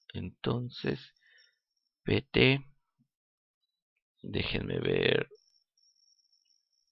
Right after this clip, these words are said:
Sí, es, ah, en sí, pues ya sería todo. Nada más vamos a ver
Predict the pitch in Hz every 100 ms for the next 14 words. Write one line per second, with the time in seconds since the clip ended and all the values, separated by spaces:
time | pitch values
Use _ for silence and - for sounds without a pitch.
0 | _ _ _ _ - - - - _ -
1 | 202 185 - 135 143 - 233 214 127 107
2 | - 107 95 - 185 127 135 - _ _
3 | - - - - 143 127 127 131 110 104
4 | 107